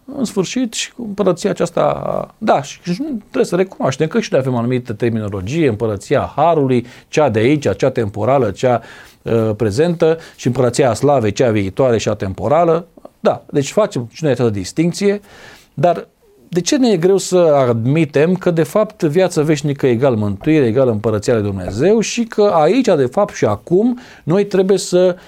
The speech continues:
uh, ne purtăm, să ne manifestăm ca niște copii ai lui Dumnezeu care au deja viața veșnică? Și atunci, mai are rost întrebarea, „Ce e bine să fac ca să am viață veșnică?”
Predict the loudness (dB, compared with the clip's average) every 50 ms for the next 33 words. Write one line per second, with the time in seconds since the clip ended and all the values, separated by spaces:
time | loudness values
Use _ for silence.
0 | -20 -20 -20 -6 -2 2 2 4 4 4 4 4 4 2 2 2 0 -2 -4 -2
1 | -2 -2 -2 -2 _ 0 2 2 2 2 0 -2 -4 -8 -8 -2 0 0 2 2
2 | 2 0 0 2 2 2 2 2 2 2 2 2 0 0 -2 0 0 2 2 2
3 | 2 2 2 0 0 0 0 -2 -2 -2 0 -2 -2 -2 0 0 2 2 2 2
4 | 0 -4 -10 _ _ 0 2 2 4 4 2 2 0 -2 -4 -6 -6 -6 -4 -2
5 | 0 0 0 0 0 2 2 2 2 2 0 0 0 2 2 2 2 0 0 0
6 | 2 2 2 2 2 2 0 0 0 -2 -2 -2 -4 -6 -8 -12 -16 -16 -16 -18
7 | -18 -20 _ _ _ _ _ _ _ _ _ -4 -2 0 2 2 2 2 0 -2
8 | -4 -10 _ _ _ _ _ _ _ _ _ _ _ -20 -20 _ _ _ -20 -10
9 | _ 0 2 4 4 4 4 4 2 0 0 -2 0 0 2 2 2 2 2 2
10 | 0 -2 -2 0 0 0 0 0 0 0 0 0 -2 -2 -4 -4 -2 -2 -2 0
11 | -2 -4 -4 -2 -2 -2 0 0 -2 -2 -4 -4 -2 -2 -2 -2 -4 -6 -8 -10
12 | -14 -16